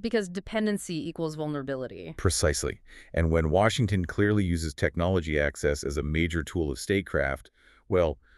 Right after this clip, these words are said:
Speaker 2: running your critical national infrastructure on American-controlled platforms becomes just too risky for Beijing.
Speaker 1: And this huge shift, it's not happening by accident. It's driven by a pretty big government mandate.
Speaker 2: A massive one, yes.
Speaker 1: Okay, let's unpack that. We're talking about the Xinjiang program, right?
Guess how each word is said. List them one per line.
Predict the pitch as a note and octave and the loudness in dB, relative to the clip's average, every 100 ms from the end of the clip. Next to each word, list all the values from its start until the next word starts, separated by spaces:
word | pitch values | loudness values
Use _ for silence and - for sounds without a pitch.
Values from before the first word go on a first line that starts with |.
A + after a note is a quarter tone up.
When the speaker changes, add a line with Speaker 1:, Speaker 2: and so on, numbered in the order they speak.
| _ | _
Speaker 2:
running | - G#2 B2 A#2 | 0 2 4 2
your | G#2 | 0
critical | F2 - A2 A2 | 0 -2 0 0
national | F2+ F2+ F2+ F2 D#2+ | 0 0 -2 -2 -2
infrastructure | G2 F2 - C2+ - C2 | -2 -4 -4 -4 -2 -4
on | B1 | -2
American-controlled | D2 D2+ D#2 E2 D2 D2+ E2 D2+ | -2 -2 -2 -4 -6 -4 -2 -2
platforms | - C#3 A#2+ - C#2 B1+ - - _ | -2 -2 -2 -4 -4 -4 -10 -20 _
becomes | F#2 F#2+ F2 D2 | -6 -2 -4 -2
just | E2 | -4
too | - A2 | -2 -2
risky | F#2+ G2 - C#2 | 0 0 -2 -8
for | - | -8
Beijing. | C2 B1 B1 C#2+ - - | -8 -8 -6 -8 -10 -4
Speaker 1:
And | A#3+ | 0
this | B3 A#3 | 0 0
huge | - A#3+ A#3+ F#3 | -8 -6 -6 -6
shift, | - G#3 E3 - | -4 -4 -4 -6
it's | G#3 | -4
not | A#3+ B3+ | -2 -2
happening | C4+ D4+ D#4+ | -2 -4 -2
by | A#3+ E3 | 0 0
accident. | C#3 - F#3 F#3 - | 0 -4 -6 -6 -6
It's | F#3 - | -8 -8
driven | F#3 G3 A3 A3 | -6 -2 0 0
by | G3 | 2
a | F#3 F3 | 2 0
pretty | - F3 | -4 -8
big | F#3 E3+ E3+ | -4 -4 -2
government | E3 D3 D3+ C#3+ | -4 -4 -6 -6
mandate. | B3+ G3+ - - | -6 -6 -8 -4
Speaker 2:
A | |
massive | E2 E2+ F#2 F2 C#2+ | -2 0 0 -2 -8
one, | B1+ A#1 | -10 -10
yes. | D2 - - _ A#3+ | -10 -10 -14 _ -2
Speaker 1:
Okay, | A#3+ D#3 | 0 -2
let's | F#3+ B3 | -2 0
unpack | B3 A#3+ F#3+ F3+ | 0 2 0 2
that. | C3+ | -2
We're | D#3 | -2
talking | G3+ F3+ | -2 -2
about | F3+ D#3+ | -2 -6
the | D3 | -6
Xinjiang | - A#3+ A3 D3+ C#3+ | -4 -2 0 -2 -4
program, | - B1 - B1+ D#3 | -8 -8 -10 -10 -6
right? | D3 | -6